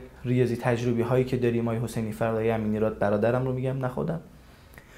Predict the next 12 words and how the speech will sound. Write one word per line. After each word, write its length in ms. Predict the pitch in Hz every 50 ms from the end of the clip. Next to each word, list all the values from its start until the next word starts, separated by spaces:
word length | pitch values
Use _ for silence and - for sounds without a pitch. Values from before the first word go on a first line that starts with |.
| - - -
فیلماشون 400 | - 139 127 127 123 - 135 120
هست 320 | 123 135 143 147 - -
و 40 | 127
همچنین 360 | 127 131 123 120 - 135 123
آقای 100 | 113 113
شامیزاده 380 | 113 - 123 117 117 120 127 139
سال‌های 300 | - 143 131 123 113 110
قبل‌تر 340 | 113 104 - - - 147 156 - - - - - - -
می‌تونید 340 | 151 147 147 - 165 156 151
مراجعه 420 | 151 143 127 120 117 123 123 127
کنید 260 | 127 - 151 151 151 139
و 120 | 139 135